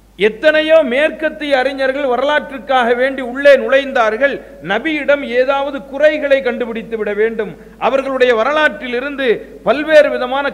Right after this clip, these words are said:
கட்டுக்கதைகளை வெளியே கொண்டு வர வேண்டும் என்று உள்ளே நுழைந்தவர்கள் அத்தனை பேருமே முஸ்லிமாகிதான் வெளியே வந்தார்கள். எழுதி முடிக்கும் போது இஸ்லாத்தை ஏற்றுக்கொள்வார்கள். எனவே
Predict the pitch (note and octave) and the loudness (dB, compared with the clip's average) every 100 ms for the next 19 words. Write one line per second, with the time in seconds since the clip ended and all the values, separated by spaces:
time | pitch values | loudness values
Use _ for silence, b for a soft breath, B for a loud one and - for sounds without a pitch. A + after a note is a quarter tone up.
0 | A#3+ A#3 - B3+ C#4+ C4+ C4 C4 B3+ A#3 | -4 -4 -4 -2 2 2 2 0 0 -2
1 | C4+ B3+ A3+ A3 A3 G#3+ G3+ G#3 G3 G3 | 0 0 0 -2 -2 -2 -4 -4 -8 -8
2 | F3+ F3+ C#3+ B B - G3+ C#4+ D4+ D4+ | -8 -8 -10 B B -14 -8 0 6 6
3 | C4 A3 C4 D4+ D4+ C#4+ C4 A#3 A3 G#3 | 4 -2 0 0 2 2 2 0 -4 -6
4 | F3+ - D4 D4+ D4 B3+ B3 A#3+ C4+ D4+ | -12 -2 2 4 2 2 2 2 -4 -4
5 | - - - F#3 C4 B3+ A#3 G3 G3+ G3 | -6 -16 -16 -16 -12 -6 -6 -6 -8 -8
6 | D#3+ D#3 B2+ A2 - - _ _ _ _ | -10 -12 -14 -18 -20 -20 _ _ _ _
7 | _ _ _ _ _ _ _ _ _ _ | _ _ _ _ _ _ _ _ _ _
8 | _ F3+ C4+ D#4 C#4 C4+ D4+ D4+ C#4 C#4+ | _ 0 0 0 -4 -6 -6 -6 2 2
9 | C4+ - B3+ B3 B3 A3 G#3+ F#3+ D#3+ C#3 | 2 -4 -4 -2 -2 -2 -4 -12 -12 -12
10 | A#2 - - - _ _ _ _ _ _ | -14 -18 -20 -20 _ _ _ _ _ _
11 | _ _ _ _ _ _ _ _ _ - | _ _ _ _ _ _ _ _ _ -2
12 | A#3+ D4 | 0 2